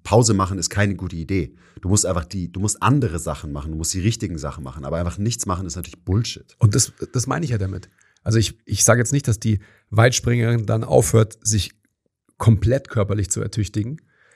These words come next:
Speaker 2: aber sie hat nicht mehr diese Optimierungsstrategie, die sie fahren muss, ihrer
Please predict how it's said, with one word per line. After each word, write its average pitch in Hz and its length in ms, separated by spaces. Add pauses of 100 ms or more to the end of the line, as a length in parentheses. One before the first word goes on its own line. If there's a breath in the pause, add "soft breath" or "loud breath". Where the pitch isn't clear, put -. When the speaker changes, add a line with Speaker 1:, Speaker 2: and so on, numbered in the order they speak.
(120)
Speaker 2:
aber 113 240
sie 110 160
hat 117 180
nicht 131 320
mehr 135 320 (360 soft breath)
diese 110 340 (240)
Optimierungsstrategie, 113 1040
die 107 120
sie 101 120
fahren 104 320
muss, 127 340 (320)
ihrer 135 640